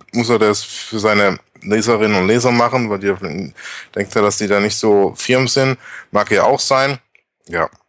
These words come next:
Deswegen insgesamt, also bin ich da jetzt nicht so ganz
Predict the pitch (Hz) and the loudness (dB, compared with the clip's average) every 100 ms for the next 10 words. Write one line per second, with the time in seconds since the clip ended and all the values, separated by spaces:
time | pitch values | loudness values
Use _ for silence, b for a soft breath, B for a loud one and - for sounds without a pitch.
0 | _ _ _ _ - - 107 - 123 127 | _ _ _ _ -14 -6 -2 0 2 2
1 | 131 127 139 135 131 120 123 123 131 - | 0 -2 -2 -2 -2 0 2 2 -2 -4
2 | 113 117 95 101 101 98 95 90 95 117 | 0 0 -2 -8 -10 -12 -14 -12 -4 -2
3 | 110 113 110 101 - 110 - 113 107 107 | 0 0 0 0 -4 -6 -4 0 2 2
4 | 101 - - 95 104 101 - - | -2 -14 -18 -6 -4 -2 -4 -6